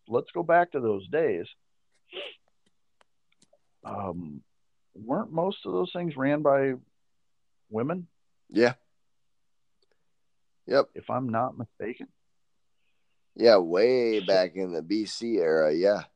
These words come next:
Speaker 2: There
Speaker 1: Oh,
Speaker 2: were,
Speaker 1: so I
Speaker 2: they
Speaker 1: mean
Speaker 2: were, they had their own houses or whatever else, and they,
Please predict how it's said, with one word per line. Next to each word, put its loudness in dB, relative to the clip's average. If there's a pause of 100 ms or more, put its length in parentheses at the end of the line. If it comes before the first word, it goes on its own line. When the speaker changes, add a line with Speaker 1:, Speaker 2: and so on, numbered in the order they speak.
(960)
Speaker 2:
There 4
Speaker 1:
Oh, 2
Speaker 2:
were, 2
Speaker 1:
so -2
I 2
Speaker 2:
they 4
Speaker 1:
mean 4
Speaker 2:
were, 2 (600)
they 6
had 2
their 4
own 0
houses -2
or 0
whatever 2
else, 2
and -8
they, -2